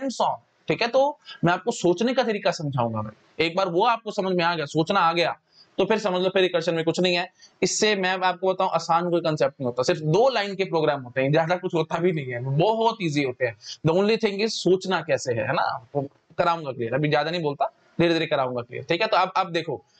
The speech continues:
दो, दो बार मैंने रिकर्शन समझा दिया, देखो तीसरी बार एक और, अब थोड़ा सा और डाइव इन डीप करूंगा। पहले प्रोग्रामिंग की भाषा में बताई, फिर मैंने आपको कॉन्सेप्चुअली क्लियर किया, अब देखो और डाइव इन डीप करेंगे। अब देखो अब मैं क्या बोलूंगा,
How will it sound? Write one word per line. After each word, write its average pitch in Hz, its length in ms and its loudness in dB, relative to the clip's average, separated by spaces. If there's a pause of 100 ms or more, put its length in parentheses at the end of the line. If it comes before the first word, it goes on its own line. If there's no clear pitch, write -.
(160)
दो, 180 140 6
दो 175 260 0
बार 196 160 0
मैंने 196 260 -2
रिकर्शन 190 320 0
समझा 175 280 0
दिया, 156 160 -2
देखो 170 200 -2
तीसरी 196 300 0
बार 196 120 2
एक 185 220 0
और, 214 280 2
अब - 160 0
थोड़ा 180 120 4
सा 180 100 -2
और 196 180 2
डाइव 185 240 0
इन 185 100 -4
डीप 165 200 0
करूंगा। 110 320 -4 (480)
पहले 160 140 4
प्रोग्रामिंग 170 400 0
की 202 60 -2
भाषा 180 260 -2
में 196 100 -2
बताई, 196 280 0 (320)
फिर 180 100 2
मैंने 180 180 0
आपको 180 180 -2
कॉन्सेप्चुअली 170 560 0
क्लियर 190 240 0
किया, 196 200 0
अब 185 300 -2
देखो 180 340 2
और 214 80 2
डाइव 180 280 -2
इन 170 100 -4
डीप 156 220 0
करेंगे। 123 300 0
अब 143 100 0
देखो 143 180 -2
अब 151 100 2
मैं 170 120 -2
क्या 165 140 0
बोलूंगा, 151 420 0